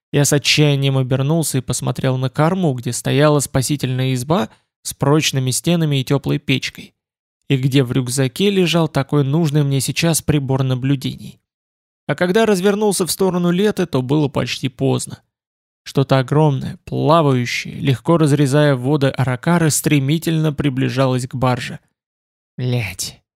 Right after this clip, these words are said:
это пирога, большая длинная лодка, в которой сидели существа. Не киношные тарзаны и не умненькие такие маугли. Зорги. Я не мог в темноте разглядеть цвет кожи.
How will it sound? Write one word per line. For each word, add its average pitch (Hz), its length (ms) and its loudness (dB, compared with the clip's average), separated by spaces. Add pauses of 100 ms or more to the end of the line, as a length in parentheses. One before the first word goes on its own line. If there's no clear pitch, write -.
это 135 200 0
пирога, 175 640 2 (360)
большая 151 380 4
длинная 160 420 2
лодка, 139 360 0
в - 80 -8
которой 139 360 -2
сидели 139 540 0 (640)
существа. - 800 -4 (760)
Не 139 180 0
киношные 165 580 2
тарзаны 160 540 2
и 156 40 2
не 175 140 2
умненькие 143 540 0
такие 160 340 -2
маугли. 151 520 0 (460)
Зорги. 131 600 2 (1040)
Я 190 200 4
не 190 140 2
мог 180 240 2
в - 60 -14
темноте 131 540 0
разглядеть 123 640 -2
цвет 127 300 -4
кожи. 131 400 -6